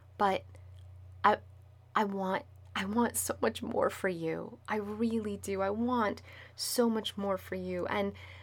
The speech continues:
I see this, I see the struggle in my sister. I see the struggle in my best friend.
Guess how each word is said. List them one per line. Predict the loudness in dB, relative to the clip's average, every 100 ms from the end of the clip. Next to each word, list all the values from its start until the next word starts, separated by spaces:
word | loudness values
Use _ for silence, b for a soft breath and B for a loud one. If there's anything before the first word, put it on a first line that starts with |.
| B 0
I | 0
see | 2 0 6 8 8
this, | 8 6 6 0 -10 -14 -18 -20 -18 -18 -18 -18 -8 -6
I |
see | -2 0 2 2 2 2 2 -2 -4
the | -2
struggle | 0 4 4 4 2 0 -2 -2
in | -4
my | 2
sister. | 2 4 2 0 -2 -4
I | -4 -2
see | -2 -2
the | -2
struggle | 2 2 2 0
in | 0
my | 0
best | 0 0 -2
friend. | 0 2 2 2